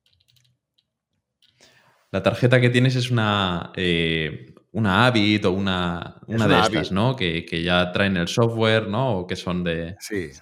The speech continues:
Speaker 2: sí,
Speaker 1: de,
Speaker 2: sí.
Speaker 1: de, de la, de la marca Avid o de Pro Tools.
Speaker 2: Sí, sí.
Speaker 1: Muy bien.
Speaker 2: Efectivamente.
Speaker 1: Pues, perfecto. Pues la siguiente pregunta,
Speaker 2: <clears throat>
Speaker 1: dejando a un lado ya toda esta parte más técnica,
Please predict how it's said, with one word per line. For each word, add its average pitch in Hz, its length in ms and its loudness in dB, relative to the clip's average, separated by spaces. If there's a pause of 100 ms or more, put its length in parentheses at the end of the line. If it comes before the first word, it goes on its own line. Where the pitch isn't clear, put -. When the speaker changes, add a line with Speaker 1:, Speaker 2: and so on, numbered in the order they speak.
(180)
Speaker 2:
sí, 87 240 -14
Speaker 1:
de, 87 200 -2
Speaker 2:
sí. - 120 -14
Speaker 1:
de, 85 440 0
de 92 80 -2
la, 82 260 0
de 95 160 -4
la 90 60 0
marca 90 460 0
Avid 98 380 0
o 87 60 0
de 87 100 0
Pro 85 160 -4
Tools. 82 360 -12
Speaker 2:
Sí, - 320 -10
sí. 90 300 -10
Speaker 1:
Muy 113 140 -2
bien. 87 200 0 (300)
Speaker 2:
Efectivamente. 101 500 -8
Speaker 1:
Pues, 110 640 2 (1400)
perfecto. 92 640 -2
Pues 104 460 4
la 104 200 0
siguiente 139 580 2
pregunta, 117 640 0
Speaker 2:
<clears throat> 98 240 -10
Speaker 1:
dejando 98 440 0
a 92 40 2
un 95 100 0
lado 95 240 2
ya 95 420 -2
toda 101 160 0
esta - 200 -4
parte 95 320 -2
más 90 260 -4
técnica, 101 540 -4